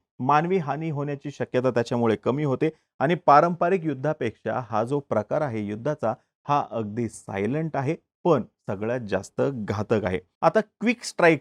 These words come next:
करणं म्हणजे अगदी मिनिटामध्ये at a time वेगवेगळ्या ठिकाणी स्ट्राईक करणं हा याचा सगळ्यात महत्त्वाचा प्लस पॉइंट आहे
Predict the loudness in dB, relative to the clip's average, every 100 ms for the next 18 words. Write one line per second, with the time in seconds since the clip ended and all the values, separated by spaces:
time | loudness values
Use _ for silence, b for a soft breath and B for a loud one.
0 | -2 -4 -2 -4 -2 0 0 -2 -2 -2
1 | -2 -2 -2 -2 -4 -4 -4 -6 -4 -4
2 | -2 -4 -6 -12 _ -14 4 4 4 -2
3 | -2 -2 -2 -4 -4 2 4 6 4 2
4 | 2 -2 0 0 0 -2 -8 -8 -6 -6
5 | -6 -8 -8 -10 -10 -10 -12 _ -4 -4
6 | -6 -8 -6 -10